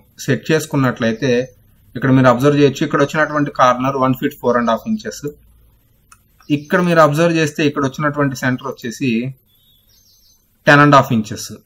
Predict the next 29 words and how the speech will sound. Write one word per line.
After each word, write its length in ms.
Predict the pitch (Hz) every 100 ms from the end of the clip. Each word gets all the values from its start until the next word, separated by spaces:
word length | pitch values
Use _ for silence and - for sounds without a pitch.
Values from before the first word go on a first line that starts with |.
| _ _ -
ఇక్కడ 140 | 160
మనకు 280 | 147 151 156
ఒక 120 | 151
six 340 | 143 165 -
inches 340 | 180 180 190 175
variation 540 | 147 147 156 151 147
వచ్చింది. 340 | 131 - 135 180
ఈ 80 |
six 320 | 165 147 143 180
inches 360 | 170 175 165
variation 560 | 160 151 160 156 165 143
రావటం 400 | 131 135 143 135
వల్ల 420 | 127 135 127 135 - _ _ _ _ _ 143
ఈ 60 |
center 420 | 131 151 151 185 180
points 340 | 170 165 151
అనేవి 240 | 156 147 160
miss 300 | 147 135 165
అయిపోవడం 440 | 151 147 131 120
జరిగింది. 280 | 110 107 107
ఇక్కడ 160 | 110 113
మీరు 180 | 113
observe 340 | 110 107 123 123
చేయొచ్చు, 340 | 113 - 147 147 _ _ _ _ _ _ 1077 1077 _ _ _ _ _ _ _ _ _ _ _ _ _
ఈ 80 | 139
center 400 | 135 143 143 147
point 280 | 156 151 143
ఏదైతే 380 | 131 131 131 131
ఉందో, 540 | 123 120 127 117 131